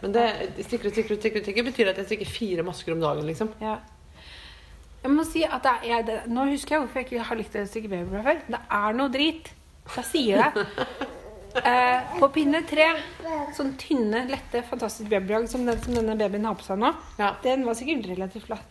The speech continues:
Speaker 2: Eh, hverdagskjole fra Nøstebarn, tenker jeg, i Nøstebarn
Speaker 1: Ja.
Speaker 2: Merino.
Speaker 1: Kjempesøt.
Speaker 2: Den er helt fantastisk. Og ikke spise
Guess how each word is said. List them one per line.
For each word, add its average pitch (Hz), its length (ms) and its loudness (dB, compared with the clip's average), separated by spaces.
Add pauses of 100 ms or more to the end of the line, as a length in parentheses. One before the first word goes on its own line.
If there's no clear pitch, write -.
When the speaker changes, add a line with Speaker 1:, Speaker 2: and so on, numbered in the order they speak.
(120)
Speaker 2:
Eh, 214 320 -6 (260)
hverdagskjole 214 800 0
fra 226 160 2 (1700)
Nøstebarn, 240 500 0
tenker 302 280 0
jeg, 233 100 -2
i 226 60 -2
Nøstebarn 214 340 -2
Speaker 1:
Ja. 196 60 0
Speaker 2:
Merino. 208 320 2 (180)
Speaker 1:
Kjempesøt. - 720 -6 (560)
Speaker 2:
Den 247 160 -6 (260)
er 220 280 2 (100)
helt 214 180 0
fantastisk. 202 300 -2
Og 277 100 0
ikke 240 160 -10
spise 226 380 -10